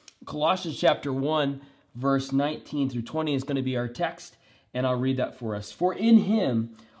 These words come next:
all the fullness of God was pleased to dwell, and through him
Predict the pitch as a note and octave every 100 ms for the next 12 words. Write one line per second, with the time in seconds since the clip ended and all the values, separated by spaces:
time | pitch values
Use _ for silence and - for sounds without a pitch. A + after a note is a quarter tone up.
0 | _ C#3+ D#3+ G#3 G#3+ A3 F#3+ F3+ F#3 F#3+
1 | D#3+ C3 B2 A#2 A#2+ - - C3 B2+ -
2 | A#2 A#2+ A#2+ G2 F#2+ - _ _ _ _
3 | _ _ _ - D3+ D#3+ - - G3 A#3
4 | A#3+ A3+ C3+ A#2+ G#2+ A2+